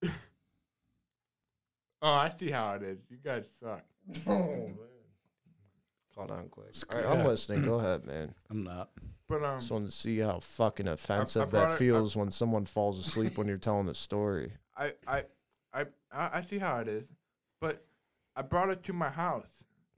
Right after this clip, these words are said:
Speaker 1: and she said, "Oh my God, fuck me harder, harder." I go like,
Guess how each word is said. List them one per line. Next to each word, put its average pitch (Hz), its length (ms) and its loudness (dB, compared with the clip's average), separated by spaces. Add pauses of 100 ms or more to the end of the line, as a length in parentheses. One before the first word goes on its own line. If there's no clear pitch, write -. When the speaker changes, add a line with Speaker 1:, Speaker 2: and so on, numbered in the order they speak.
(720)
Speaker 1:
and 131 560 -6 (340)
she 147 220 -8 (140)
said, 131 420 2 (920)
"Oh 233 100 -2
my 240 180 -6
God, 214 460 -2 (580)
fuck 240 300 -8
me 208 160 -8
harder, 220 580 0 (180)
harder." 247 580 -2 (420)
I - 80 -4
go 190 260 2
like, 180 260 2